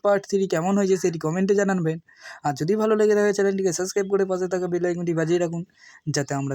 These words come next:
ভিডিও ছাড়ার সঙ্গে সঙ্গে আপনাদের কাছে পৌঁছে যাই। তো ভিডিওটি স্কিপ না করে প্রথম থেকে শেষ পর্যন্ত দেখতে থাকুন, আর বিচ্ছেদ পার্ট থ্রি কবে আসছে? বিচ্ছেদ পার্ট থ্রি খুব শীঘ্রই আসতে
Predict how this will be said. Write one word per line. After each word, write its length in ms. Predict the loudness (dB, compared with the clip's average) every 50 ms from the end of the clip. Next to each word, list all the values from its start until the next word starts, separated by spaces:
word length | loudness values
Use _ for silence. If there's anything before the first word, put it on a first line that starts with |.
| -2 -2
ভিডিও 180 | 0 2 2 2 2
ছাড়ার 180 | 0 -2 -2 -4
সঙ্গে 160 | -4 -4 -6 -4
সঙ্গে 160 | -4 -4 -4 -2 -2
আপনাদের 200 | -2 0 0 0
কাছে 160 | 0 0 -2 -2 -2
পৌঁছে 240 | -4 -4 -2 -2 -2 -2
যাই। 120 | -2 -6 -6 -10 _ -20 -20 -20 -20 _ _ -4
তো 60 | -2 0 0 -2 -2 -4
ভিডিওটি 280 | -4 -2 -2 -4 -4 -6 -8
স্কিপ 200 | -8 -6 -4 -2 0 0
না 40 | 0 2
করে 120 | 2 0 2 0
প্রথম 180 | 0 0 0 0
থেকে 160 | 0 0 0 2 0
শেষ 100 | -2 -2 -2
পর্যন্ত 260 | -4 -2 0 0 -2 0 -2
দেখতে 180 | -2 -2 -2 -4 -4
থাকুন, 180 | -4 -2 -2 -2 -2
আর 80 | -2 -2 -4
বিচ্ছেদ 260 | -4 -2 0 -2 0 0
পার্ট 160 | -2 -4 -4 -6 _
থ্রি 160 | -8 -8 -8 -4 -4
কবে 180 | -4 -2 0 -2 -2
আসছে? 240 | -4 -6 -10 -12 -14 -14 -16 -20 -20 -16 -16 -16 -18 -18 _ -12 -4 -4 -4 -4 -2 -2 0
বিচ্ছেদ 360 | 0 0 0 2 2 2 2 2 0 0
পার্ট 180 | 0 0 0 -2 -6
থ্রি 200 | -2 0 2 2 2 0 -2 -8 _ _
খুব 120 | -4 -4 -4 -2
শীঘ্রই 360 | -2 -2 0 2 4 6 6 6 4
আসতে 180 | 2 0 -2